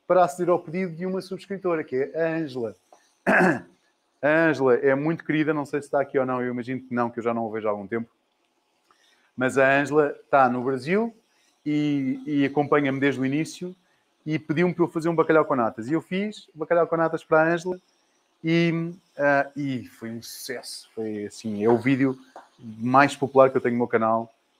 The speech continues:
e que bate todos os outros em termos de visu-, visualizações. Portanto, e, e fica muito bom. Eu adoro aquele bacalhau, bacalhau com natas. Aliás, já fiz uma live, ah, desse bacalhau com natas. Portanto, se quiserem, podem ver.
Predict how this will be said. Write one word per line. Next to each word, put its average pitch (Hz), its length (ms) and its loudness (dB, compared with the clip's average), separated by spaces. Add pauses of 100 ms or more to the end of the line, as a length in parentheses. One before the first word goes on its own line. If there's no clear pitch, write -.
e 110 80 -8
que - 120 -12
bate 127 380 2
todos 117 240 -8
os - 60 -14
outros 123 200 -4
em 117 60 -12
termos 117 200 -6
de 113 80 -12
visu-, 113 240 -8
visualizações. 117 800 -4 (600)
Portanto, 104 260 -4 (460)
e, 113 320 -2
e 113 40 0
fica 123 240 -8
muito 127 200 -4
bom. 101 160 -8
Eu 107 140 -2
adoro 117 200 4
aquele 113 160 0
bacalhau, 117 380 4
bacalhau 117 300 2
com 123 80 -2
natas. 101 320 -4 (280)
Aliás, 147 260 8
já 147 100 8
fiz 151 180 0
uma 165 160 4
live, 175 380 8 (340)
ah, 147 160 6
desse 156 220 0
bacalhau 156 260 2
com 156 100 -4
natas. 113 280 -4
Portanto, 104 200 -16
se - 60 -20
quiserem, 123 260 -2
podem 131 240 2
ver. 107 140 -8